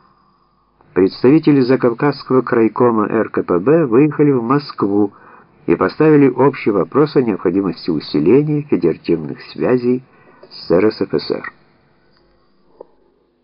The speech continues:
Почти одновременно с закавказскими вопрос об образовании союзного государства был поставлен украинской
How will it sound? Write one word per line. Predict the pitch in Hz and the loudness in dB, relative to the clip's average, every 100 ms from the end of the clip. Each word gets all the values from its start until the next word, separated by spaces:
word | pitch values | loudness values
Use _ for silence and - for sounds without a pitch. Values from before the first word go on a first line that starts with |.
| _ _ 1077 1077 1077 1077 _ _ _ _ _ _ _ - | _ _ _ _ _ _ _ _ _ _ _ _ _ -4
Почти | 71 - - | -2 0 2
одновременно | 127 127 135 131 120 120 180 175 131 107 | 4 4 4 6 6 6 4 4 4 2
с | 90 | 0
закавказскими | 92 90 101 - 160 160 - 80 64 53 - _ _ _ _ _ | -2 0 -2 0 -2 -2 -8 -8 -8 -12 -18 _ _ _ _ _
вопрос | 82 98 113 156 147 - | 0 0 2 2 0 -4
об | - 117 - | -2 -2 -2
образовании | 107 107 101 107 135 131 117 | -2 0 2 2 2 2 0
союзного | - 95 120 113 92 85 | 2 2 2 0 0 0
государства | 90 123 135 175 - - 120 | -2 0 0 0 -2 -2 0
был | 117 147 | 2 2
поставлен | 123 - 131 127 127 | -2 -2 0 2 2
украинской | 113 - 90 85 127 147 - 165 | 0 0 0 0 0 -2 0 2